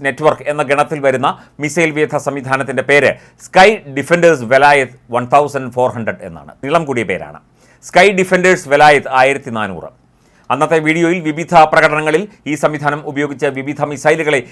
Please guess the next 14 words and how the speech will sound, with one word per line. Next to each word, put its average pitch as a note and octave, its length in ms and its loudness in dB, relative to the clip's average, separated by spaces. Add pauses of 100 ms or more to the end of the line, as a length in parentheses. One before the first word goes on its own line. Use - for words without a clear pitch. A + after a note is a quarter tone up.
(240)
നിർവീര്യമാക്കുന്നത്, D#3 840 2 (360)
ആ, - 20 -2 (380)
ആ B2 140 2
ഒരു B2+ 160 -2
വീഡിയോയിൽ B2+ 400 -2
കാണാമായിരുന്നു. B2 580 -2 (380)
ക്രൂയിസ് F3 380 0
മിസൈലുകളെ F3 560 4
നേരിടാനാണ് D3 520 2 (300)
പ്രധാനമായും C3+ 640 0
ഈ B2+ 40 -8 (100)
സംവിധാനം C3 460 -2
വികസിപ്പിച്ചത് B2+ 560 -2 (120)
എന്ന് B2+ 140 -4